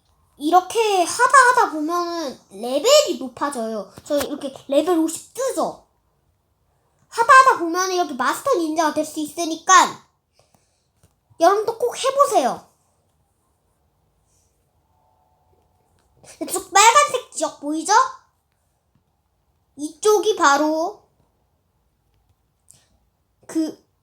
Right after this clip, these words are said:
이쪽에, 이쪽, 이쪽이 바로 림페르노 구역입니다. 임페르노 구역이라는 곳. 이쪽엔 또 화재 닌자라는 놈이 있거든요. 화재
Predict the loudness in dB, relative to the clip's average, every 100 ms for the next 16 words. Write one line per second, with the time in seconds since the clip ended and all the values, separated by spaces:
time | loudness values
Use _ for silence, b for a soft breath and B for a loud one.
0 | _ _ _ -16 -8 -2 -2 -2 -6 -18
1 | -20 -16 -6 -6 -6 -10 -14 -12 4 6
2 | 6 6 4 0 -6 -4 2 2 0 -6
3 | -8 -8 -8 -8 -14 -14 -12 -14 -16 _
4 | _ _ _ _ _ -8 -2 -2 -2 -4
5 | -8 -8 -8 -8 -10 -12 -12 -16 -20 -20
6 | _ _ _ _ _ _ _ _ _ _
7 | _ _ _ _ -10 -2 -2 -2 0 0
8 | 0 -4 0 2 4 4 2 -2 -2 -2
9 | -4 -8 -8 -10 -10 -14 -14 -14 -14 -10
10 | -4 -4 -6 _ _ _ _ _ _ _
11 | _ _ _ _ _ _ _ _ -6 0
12 | 2